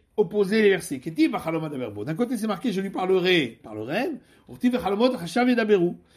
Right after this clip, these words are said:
Et un autre verset dit, et les rêves disent des paroles vaines. Okashia. En fait, il n'y a pas de question. Kana li de malach. Euh, dans un cas, on parle quand le rêve lui parvient par un ange. Ça, c'est un rêve qui a eu un impact.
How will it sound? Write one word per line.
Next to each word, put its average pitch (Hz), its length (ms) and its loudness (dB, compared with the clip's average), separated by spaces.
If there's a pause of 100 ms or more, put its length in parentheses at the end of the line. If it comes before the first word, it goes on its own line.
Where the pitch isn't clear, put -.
(200)
Et 156 100 -6
un 170 60 -2
autre 214 200 0
verset 170 340 -2
dit, 220 280 6 (440)
et 156 60 -8
les 175 100 -2
rêves 240 560 2 (240)
disent 185 200 -4
des 208 100 0
paroles 180 320 0
vaines. 123 340 -6 (540)
Okashia. 214 600 0 (240)
En - 80 -14
fait, 202 60 -6
il 254 80 -6
n'y 277 60 2
a 254 40 2
pas 220 120 -4
de 175 60 -10
question. - 340 -10 (300)
Kana 247 260 2
li 196 80 -2
de 175 100 -4
malach. 151 600 -6 (400)
Euh, 175 220 4
dans 196 240 0
un 247 100 2
cas, 226 280 0
on 196 80 -4
parle 190 280 -2
quand 190 120 -2
le 185 100 0
rêve 180 460 4 (240)
lui 170 80 -8
parvient 180 500 -2
par 156 200 -4
un 151 180 -4
ange. 202 380 0 (200)
Ça, 220 500 2 (140)
c'est 139 300 -10
un 165 100 -2
rêve 151 420 0
qui 147 240 0
a 131 280 2 (320)
eu 143 140 -8
un 131 140 -10
impact. 139 520 -6